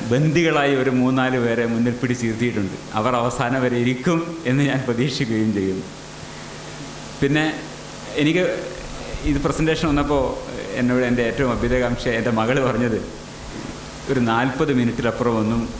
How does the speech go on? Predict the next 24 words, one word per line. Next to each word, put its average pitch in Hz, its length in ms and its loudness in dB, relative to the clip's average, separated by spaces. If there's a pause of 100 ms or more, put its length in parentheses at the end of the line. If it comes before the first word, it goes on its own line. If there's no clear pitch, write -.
ഒരു 117 120 0
മനുഷ്യന് 110 540 0
ശ്രദ്ധ 110 200 0
കേന്ദ്രീകരിക്കാൻ 113 760 0
സാധിക്കില്ല. 101 420 -2 (480)
അതുകൊണ്ട് 110 240 0
നാൽപത് 139 380 0
മിനിറ്റ് 143 320 2
കഴിഞ്ഞാൽ 120 320 2 (800)
എന്തെങ്കിലും 175 440 2
ഒരു 139 60 6
ബ്രേക്ക് 110 420 0
കൊടുക്കണം." 95 440 -2 (800)
അപ്പോൾ 139 140 0
ഞാൻ 139 200 2 (160)
അതിനാണ് 156 320 4
ഒരു 151 80 2 (100)
കടലാസ് 135 340 0
കഷ്ണം 156 400 -2
നിങ്ങൾക്കൊക്കെ 131 460 2
തന്നിട്ടുള്ളത്. 110 360 0 (1120)
അപ്പോൾ 135 200 2 (880)
ഈ 190 200 2 (100)
പ്രസന്റേഷനിൽ 151 680 2